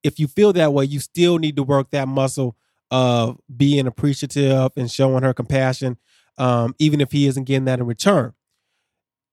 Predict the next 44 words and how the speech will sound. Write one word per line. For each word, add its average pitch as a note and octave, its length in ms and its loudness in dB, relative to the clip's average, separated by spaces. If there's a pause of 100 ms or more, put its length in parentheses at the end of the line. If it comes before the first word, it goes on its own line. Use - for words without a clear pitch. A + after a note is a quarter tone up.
(300)
Scra-, - 280 -6
the F3 120 -2
whole D4 160 4
thing G3 140 -2
comes F3+ 180 0
down E3+ 160 2
to D3+ 120 -4
Scrappy D#3 420 -2
feels C#3+ 300 2
that C3+ 160 0 (120)
his, D#3 260 2
the D3 180 2
marriage, D3+ 440 0 (360)
uh, A#2+ 420 -2 (260)
his D#3 180 0
marriage D3+ 320 2
expectations C3+ 640 -4
aren't B2+ 160 0
being A#2+ 240 0
met. G#2+ 200 -2
He's, E3 220 -6 (280)
he A3+ 80 -4
says, F#3+ 360 0 (280)
"Yo, D3 120 4
I D#3+ 100 2
think E3+ 240 0
when, D3+ 180 0
you E3+ 100 0
know, E3+ 100 4
when D3 140 -2
you F3 80 -2
get D#3+ 160 0
married, E3 360 2
you're E3 60 -10
supposed D3+ 220 -2
to C#3 40 -14
be, C3+ 240 -2 (380)
be, C3+ 380 -2
you C3 120 -4
know, A2+ 300 -2
love E3+ 460 2
a D3 40 2
little D3 220 2
more." B2+ 380 0